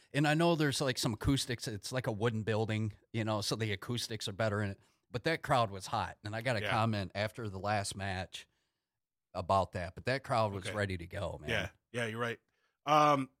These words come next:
Speaker 2: so we, we pretty much go right into it. We get match number five, which is the, what they call Ladies Championship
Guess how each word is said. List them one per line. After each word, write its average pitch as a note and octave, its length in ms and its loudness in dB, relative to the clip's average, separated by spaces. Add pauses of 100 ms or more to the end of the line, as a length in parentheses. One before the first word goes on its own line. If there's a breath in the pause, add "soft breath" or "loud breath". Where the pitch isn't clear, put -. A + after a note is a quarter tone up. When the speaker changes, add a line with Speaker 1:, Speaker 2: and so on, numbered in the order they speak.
Speaker 2:
so D#3 440 0
we, E3 260 0
we E3 120 -2
pretty A3+ 220 2
much G3+ 180 2
go E3 120 4
right D3 200 4
into C#3 300 -2
it. A2+ 180 -2
We A2+ 80 -10
get A2 260 -8
match A#2+ 280 -4
number G#2 200 -8
five, C#3+ 480 2 (360 soft breath)
which C3+ 240 0
is C#3 360 0
the, A#2+ 220 2
what A#2 180 0
they A2+ 120 0
call A2+ 260 2
Ladies C3+ 400 2
Championship A2+ 760 -4